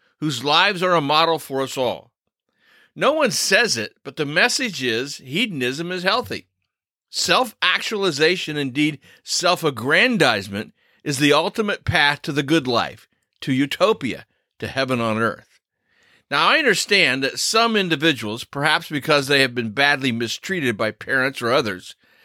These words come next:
suffer from a serious lack of personal confidence, i e self-esteem. I understand this condition, particularly when resulting from emotional or psychological damage,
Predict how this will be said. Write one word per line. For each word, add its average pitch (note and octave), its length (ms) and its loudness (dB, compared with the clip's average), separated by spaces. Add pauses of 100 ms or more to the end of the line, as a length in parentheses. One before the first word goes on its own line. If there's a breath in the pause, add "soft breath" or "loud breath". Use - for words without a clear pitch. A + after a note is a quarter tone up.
(240 soft breath)
suffer A3+ 480 2
from F#3 180 -2
a C3 80 2
serious G#3 640 2
lack C3+ 340 2
of G#2+ 220 -12
personal F3 480 -4
confidence, A#2 640 -2
i B2+ 140 0
e B2 200 -2
self-esteem. A#2 880 -8 (920 soft breath)
I D#3 220 4
understand F3 500 2
this F3 140 2
condition, D3+ 640 0 (280)
particularly D#3 520 0
when C#3 180 0
resulting C3 460 0
from A#2+ 160 -6
emotional B2 500 -4
or B2+ 100 -4
psychological B2+ 800 -6
damage, A2 720 -2